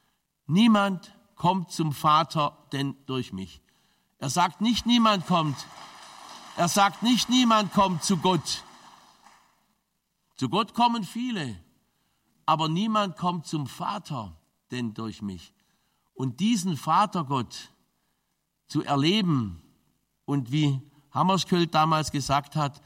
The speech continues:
das Unfassbare, das Unglaubliche, das Herrliche, so könnte man formulieren, fest in Gottes Hand, das kann ich nur sagen, wenn ich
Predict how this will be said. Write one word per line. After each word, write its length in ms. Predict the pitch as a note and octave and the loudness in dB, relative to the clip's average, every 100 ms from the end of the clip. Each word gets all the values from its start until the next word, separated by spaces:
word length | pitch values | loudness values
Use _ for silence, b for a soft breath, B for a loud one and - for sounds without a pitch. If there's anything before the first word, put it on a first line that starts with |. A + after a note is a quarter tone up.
| b b b | b b b
das 180 | - A#2 | -8 -6
Unfassbare, 1200 | - A#3 A#3 D#3+ F#3 G3+ - - D#3+ C3+ B2 G#2+ F#2 | 2 4 4 4 2 2 0 2 4 4 2 -6 -8
das 180 | B2 C3+ | -8 -6
Unglaubliche, 1000 | G#3 G#3+ F3+ F#3 G3+ G3+ F#3+ - B2+ G#2+ b b b | 0 0 2 2 4 4 0 0 -2 -4 b b b
das 120 | - | 0
Herrliche, 460 | - F#3 A3 E3 E3+ | 4 4 4 2 2
so 120 | D#3 | 0
könnte 240 | D3+ E3 - | -4 -6 -6
man 100 | C#3 | -8
formulieren, 540 | D3 C3+ C3 B2+ A#2+ | -6 -4 -4 -4 -6
fest 380 | G2+ F#3+ G3+ - | -4 -4 -4 -6
in 160 | E3+ C#3+ | -8 -4
Gottes 380 | E3 D#3 C3+ | -6 -6 -8
Hand, 360 | C#3 C#3+ A#2 - b b b b b _ - | -6 -4 -6 -10 b b b b b _ -6
das 220 | D3 - | -4 -2
kann 180 | F3 F3+ | 0 0
ich 160 | D3 | -2
nur 260 | D#3 F#3 G3 | 0 0 0
sagen, 720 | D3 C#3+ E3 F3 F3+ F3+ D3+ | 2 2 2 2 -2 -2 -6
wenn 260 | F#2 C#3 F3 | -4 -2 0
ich 240 | F3 - | -2 -4